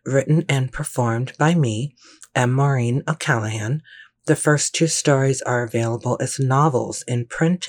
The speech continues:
and Kindle formats on Amazon dot com. All rights to the stories are reserved, including the right to reproduce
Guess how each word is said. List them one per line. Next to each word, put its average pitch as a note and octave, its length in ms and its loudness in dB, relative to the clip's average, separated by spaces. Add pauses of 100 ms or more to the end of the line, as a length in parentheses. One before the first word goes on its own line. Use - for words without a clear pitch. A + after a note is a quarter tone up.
and C3 360 -2
Kindle D#3 360 2
formats A#2 680 -2 (420)
on C#3+ 300 2
Amazon B2+ 600 0
dot B2+ 240 -2
com. B2+ 420 -2 (800)
All D#3+ 280 6
rights C3+ 440 0
to - 120 -2
the D3 100 0
stories A#2 600 0
are B2+ 180 0
reserved, G#2+ 580 -2
including D3+ 540 0
the F3 100 4
right C3 280 0
to - 140 -6
reproduce A#2+ 680 -4